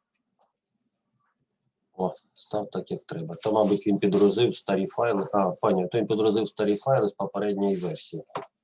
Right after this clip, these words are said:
Дуже схожі файли були, він підгрузив ті, що були. Замечательно. Значить, є у нас лонжерон. Але я не пам'ятаю, чи це з вашої групи я робив, чи ні.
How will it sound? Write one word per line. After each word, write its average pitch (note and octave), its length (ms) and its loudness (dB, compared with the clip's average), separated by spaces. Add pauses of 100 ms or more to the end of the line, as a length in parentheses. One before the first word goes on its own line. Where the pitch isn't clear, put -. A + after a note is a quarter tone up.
(100)
Дуже F#2 240 -4
схожі F2 340 -6
файли A2 300 -6
були, F2+ 240 0
він G2 140 -4
підгрузив - 460 -6
ті, - 100 -10
що - 180 -14
були. E2 280 -10 (1300)
Замечательно. G2+ 720 0 (580)
Значить, A2+ 320 -8
є B2+ 160 2
у G2+ 140 2
нас - 500 -6
лонжерон. F#2+ 520 -2 (2000)
Але B2+ 240 0
я A#2+ 80 4
не A2+ 100 0
пам'ятаю, A2 520 0
чи - 100 -12
це G#2 120 -12
з - 100 -12
вашої G#2+ 340 -2
групи F#2 300 -6
я F2+ 100 -2
робив, F2+ 300 -4
чи - 140 -14
ні. A#2 200 -6